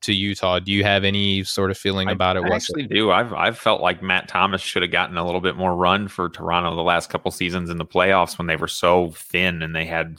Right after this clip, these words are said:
Speaker 2: seven guy rotations for, you know, double overtime games. I think
Speaker 1: Mm-hmm.
Speaker 2: he's a heck of a shooter. He can knock down shots. He must just be, he must be a liability on defense com-, to some extent, or, or just I'm overrating his shooting ability because the times I've seen him play,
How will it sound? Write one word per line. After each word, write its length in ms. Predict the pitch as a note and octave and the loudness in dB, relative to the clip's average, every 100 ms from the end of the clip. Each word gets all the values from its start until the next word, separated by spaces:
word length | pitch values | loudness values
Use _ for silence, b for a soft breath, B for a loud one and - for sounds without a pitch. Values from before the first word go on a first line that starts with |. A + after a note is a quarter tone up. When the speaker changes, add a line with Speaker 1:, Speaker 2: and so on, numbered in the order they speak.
| - | -8
Speaker 2:
seven 380 | - F#2 F#2 F#2 | -2 0 0 0
guy 180 | F2+ | 2
rotations 680 | F2 F2 - F2+ F#2 E2 D#2 | 2 2 0 -2 -2 -4 -6
for, 300 | - E2 D#2+ D#2 D2+ | -8 -8 -8 -12 -6
you 100 | F2+ | -4
know, 140 | D#2+ E2 E2 - | -2 -4 -4 0
double 300 | F2+ F#2 F#2 | 4 6 4
overtime 500 | F#2+ F#2 E2 D#2 D#2+ | 4 0 -2 -4 -6
games. 400 | D2+ D2+ D2 - B B B | -8 -10 -14 -16 B B B
I 160 | F#2+ F2+ | -6 -4
think 160 | F#2 G2 | -4 -4
Speaker 1:
Mm-hmm. 100 | F#2+ | -8
Speaker 2:
he's 80 | E2 | -4
a 60 | |
heck 200 | D#2 G2+ | -2 0
of 60 | F2 | 0
a 40 | |
shooter. 380 | - F#2+ G#2+ G#2+ | 0 2 6 6
He 80 | G#2 | 4
can 140 | F#2+ | 2
knock 260 | F2 F2+ - | 2 2 2
down 220 | F#2 F#2 | 2 2
shots. 360 | - F2 F2+ - | 2 2 2 0
He 60 | |
must 240 | G#2 F#2+ - | 0 0 0
just 220 | E2 - | -4 0
be, 260 | E2+ D#2+ - B B B | 0 0 -6 B B B
he 100 | - | 0
must 240 | A2 A#2 - | 2 2 4
be 120 | G#2 | 4
a 60 | E2+ | 6
liability 680 | F2+ F#2 E2+ F#2 F#2 F2+ F2 | 6 4 4 2 2 2 2
on 200 | E2+ E2 | 0 -2
defense 580 | F2 - F2 F2 - - _ _ _ _ _ - | -6 -2 -2 -2 -10 -16 _ _ _ _ _ -14
com-, 240 | - D#2 - | -14 -14 -10
to 120 | F2 | -6
some 220 | E2+ F2 | -4 -2
extent, 340 | F2 - F2+ F2 | -4 -2 0 0
or, 140 | E2 | -2
or 220 | E2 E2+ | -2 -4
just 340 | E2 E2 - - _ _ _ _ - | -2 -4 -4 -10 _ _ _ _ -2
I'm 240 | E2+ E2 | 0 0
overrating 540 | E2 E2+ D#2+ E2+ E2+ E2+ | 0 -2 0 2 2 0
his 120 | E2 | -2
shooting 340 | - F#2 F2 | -2 -2 -2
ability 380 | F2 D#2+ E2+ F2 | -2 0 2 2
because 380 | E2 E2 D#2+ D2+ | 0 -2 -4 -6
the 100 | D2 | -8
times 340 | - G2+ A#2 | -2 0 2
I've 140 | G2+ G2+ | 2 2
seen 220 | - G2 | -2 -2
him 160 | F#2+ F#2 | -4 -2
play, 480 | F2 F2 F#2 G#2 | 2 4 4 2